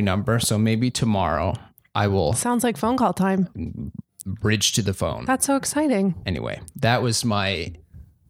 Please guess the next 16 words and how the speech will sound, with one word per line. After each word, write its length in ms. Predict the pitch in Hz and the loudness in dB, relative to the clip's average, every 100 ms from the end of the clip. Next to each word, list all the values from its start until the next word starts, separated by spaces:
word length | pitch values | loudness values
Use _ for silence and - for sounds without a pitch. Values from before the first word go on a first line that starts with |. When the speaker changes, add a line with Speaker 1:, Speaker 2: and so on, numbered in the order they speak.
| - - | -12 -4
Speaker 2:
uh, 380 | 110 92 71 - - _ _ _ _ _ - | 0 0 -2 -6 -14 _ _ _ _ _ -2
customer 420 | 131 117 110 101 | 0 0 -2 -2
service 460 | - 107 90 90 | 0 0 0 -2
of 100 | 92 - | -4 -6
the 80 | 78 | -8
day. 400 | 76 - - - | -6 -8 -10 -4
Speaker 1:
That's 220 | 302 294 | -2 0
horrendous. 600 | 240 185 190 240 190 196 | -2 0 0 0 -2 0
Speaker 3:
I, 140 | - 294 | 2 2
I 100 | - | 0
imagine 600 | 302 311 285 311 320 370 | 0 0 2 0 0 0
it's, 180 | 339 247 | 0 0
like, 320 | 285 262 - _ | 0 -2 -4 _
a 120 | 226 | 0
dude 640 | 208 196 214 202 196 - - _ _ _ - - | 0 0 2 2 0 -4 -8 _ _ _ -10 -8
who 600 | - 226 208 196 185 180 | 0 2 4 2 2 -2